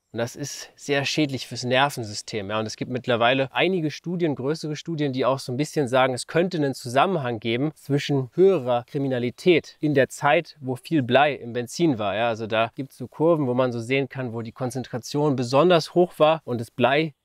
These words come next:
im Benzin ist ja final jetzt zum Beispiel in Deutschland erst so seit den neunziger Jahren verboten. Ja, bis dahin gab's immer noch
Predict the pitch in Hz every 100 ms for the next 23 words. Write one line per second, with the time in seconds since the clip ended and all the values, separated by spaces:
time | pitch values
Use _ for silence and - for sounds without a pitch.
0 | _ 156 139 131 - 165 151 156 175 151
1 | - 123 120 156 147 - 123 123 - 123
2 | 113 117 139 - 131 127 127 - 117 120
3 | 120 117 127 160 - 127 113 113 143 131
4 | _ _ _ _ - 113 143 135 110 110
5 | 120 123 - 143 135 135 123 - 139 131
6 | 117